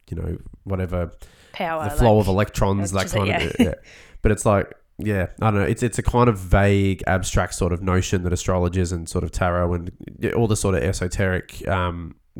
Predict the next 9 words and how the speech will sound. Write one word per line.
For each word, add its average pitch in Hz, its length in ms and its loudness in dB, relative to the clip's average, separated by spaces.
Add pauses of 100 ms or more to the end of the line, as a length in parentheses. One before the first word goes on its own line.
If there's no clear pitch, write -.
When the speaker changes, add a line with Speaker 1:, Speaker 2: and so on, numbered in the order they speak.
(140)
Speaker 1:
you 92 100 -2
know, 87 120 -4 (380)
adherents, 95 640 -2 (720)
you 104 100 -2
know, 85 160 -2 (220)
abide 95 320 2
by. 58 280 4 (100)
Speaker 2:
Yeah. - 180 -12 (1400)
Speaker 1:
But, 107 340 0